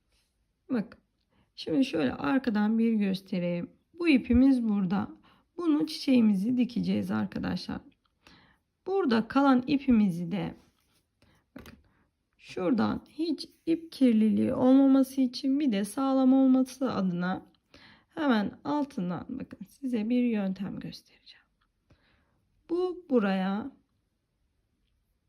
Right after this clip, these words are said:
Bu da burada. Buradaki pırpırın, yani yaptığım yuvanın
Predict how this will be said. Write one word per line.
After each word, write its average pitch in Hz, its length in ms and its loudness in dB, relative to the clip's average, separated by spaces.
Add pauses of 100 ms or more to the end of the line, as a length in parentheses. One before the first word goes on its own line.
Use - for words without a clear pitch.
(2500)
Bu 269 160 0
da 190 320 -4 (1160)
burada. 190 540 -4 (1900)
Buradaki 240 500 -2
pırpırın, 190 840 -6 (400)
yani 214 240 -2
yaptığım 214 720 -4
yuvanın 214 640 0